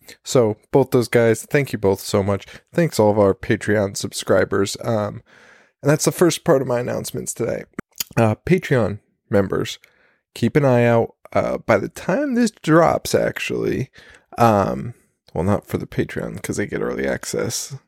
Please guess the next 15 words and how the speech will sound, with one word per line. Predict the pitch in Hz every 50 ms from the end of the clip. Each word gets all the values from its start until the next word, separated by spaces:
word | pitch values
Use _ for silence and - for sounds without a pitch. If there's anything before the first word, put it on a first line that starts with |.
| _ _ -
God | - - - -
damn | - - - -
it. | - - - _ _ _
Anyway, | 135 156 147 117 101 95 90 98 - _ _ _ _ _ _ _ _ _ _ _ _ -
this | 117 117 - -
week, | 131 127 123 117 - - - - - - - - - -
<laughs> | 175 151 - - - _ - 156 165 175 180 175 170 151 131 - _ -
uh, | 131 117 107 104 104 101 98 - 117 - _ - _ _ _ _ _ -
Patreon | 135 127 - - 123 120 113
members | 113 113 110 107 107 101 104
will | 110 110 110
be | 107 110 107
getting, | - 110 101 101 - - - - - - - - - _ _
um, | - - - - - - - - -
a | - 120 117 110 104 -